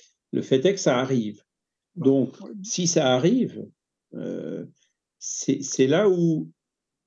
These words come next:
Speaker 1: si tu admets donc que, que Dieu existe et que s'il existe, il est infiniment juste,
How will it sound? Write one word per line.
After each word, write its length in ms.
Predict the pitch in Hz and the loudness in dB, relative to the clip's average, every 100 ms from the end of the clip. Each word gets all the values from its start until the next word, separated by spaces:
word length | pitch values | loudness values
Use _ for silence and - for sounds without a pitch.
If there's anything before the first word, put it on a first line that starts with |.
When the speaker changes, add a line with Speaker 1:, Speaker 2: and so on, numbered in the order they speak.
| _ _ _ - | _ _ _ -20
Speaker 1:
si 280 | - 160 | -12 -12
tu 180 | 139 175 | 0 2
admets 480 | 160 156 180 180 156 | 4 2 0 2 2
donc 380 | 123 127 123 - _ _ _ - | 0 -2 -2 -6 _ _ _ 0
que, 420 | 123 110 107 104 | 2 4 2 0
que 120 | 104 | 0
Dieu 400 | 117 107 131 135 | 0 4 4 4
existe 640 | 131 117 135 131 - - _ _ - | 2 -2 -6 -6 -8 -14 _ _ -4
et 120 | 120 | 0
que 120 | 131 | 2
s'il 300 | 120 - 147 | 0 2 4
existe, 460 | 143 135 143 151 - | 4 2 0 0 0
il 160 | 117 113 | 2 4
est 60 | |
infiniment 560 | 120 117 123 117 117 110 | 2 0 0 2 2 0
juste, 500 | 120 190 - - | 0 0 -2 -8